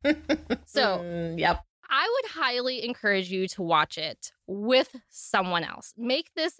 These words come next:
Speaker 2: a social event for you because you're going to want to talk about it.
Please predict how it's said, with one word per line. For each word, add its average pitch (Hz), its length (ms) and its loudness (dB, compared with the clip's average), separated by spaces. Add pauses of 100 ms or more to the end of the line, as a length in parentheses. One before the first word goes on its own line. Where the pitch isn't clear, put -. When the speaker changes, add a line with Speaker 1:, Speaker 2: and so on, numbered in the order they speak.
(120)
Speaker 2:
a 254 140 2
social 208 720 0
event 185 480 0
for 175 120 0
you 147 300 -6
because 285 300 -4
you're 359 120 -2
going 330 340 0
to 392 100 -2
want 277 260 2
to 294 80 -8
talk 262 300 0
about 170 260 -2
it. - 80 -16